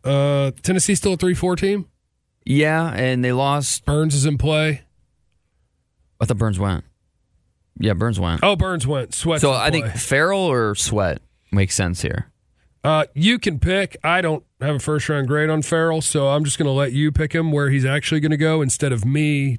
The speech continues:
Speaker 1: taking my personal grade and missing in the mock on purpose by putting him in the second round.
Speaker 2: <laughs> Okay, let's go Sweat then. Let's,
Speaker 1: Okay.
Speaker 2: let's say they're one of the teams that has the two thumbs up on the heart condition.
Speaker 1: Montez Sweat. And we go to number twenty, <coughs> the Pittsburgh Steelers.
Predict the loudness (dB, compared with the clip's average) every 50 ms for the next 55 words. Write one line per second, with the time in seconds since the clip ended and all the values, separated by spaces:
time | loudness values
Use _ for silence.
0 | -6 _ -4 -2 -2 0 0 0 0 2 0 0 0 0 0 0 0 -2 -2 -2
1 | -2 0 0 0 0 0 0 0 0 0 0 0 0 0 0 0 0 0 0 0
2 | 0 0 0 0 0 0 2 0 0 0 -2 -2 -2 -2 0 0 0 0 0 -2
3 | -2 -4 -2 -4 -4 -2 -2 0 0 0 0 0 0 0 -2 -2 -2 -4 -4 -4
4 | -4 -4 -4 -4 -6 -10 _ _ _ -12 -6 0 0 0 2 0 0 -2 -2 -2
5 | -2 -2 -2 -2 -2 0 0 -2 -2 0 0 0 0 0 0 0 0 0 0 0
6 | 0 2 2 2 2 2 2 0 0 -2 -2 -2 -2 -2 0 0 0 0 0 0
7 | 0 0 -2 0 0 0 0 -2 -4 _ _ _ _ _ _ _ -2 -2 0 0
8 | 0 0 2 0 0 0 0 0 0 0 0 0 -2 -4 -4 -6 -6 -6 -4 -2
9 | 0 2 2 2 2 2 0 0 0 0 2 0 -2 -2 -2 -2 -2 -2 -4 -6
10 | -10 -10 -6 -4 -2 -2 0 0 0 0 2 2 2 2 0 0 2 4 4 4
11 | 2 0 -4 -4 -4 -4 -4 -6 -10 -8 -10 -8 -6 -4 -4 -2 0 0 0 0
12 | 0 -2 -2 -2 0 0 -2 -4 -2 0 2 2 2 2 2 0 -2 -4 -4 -4
13 | -6 -6 -8 -10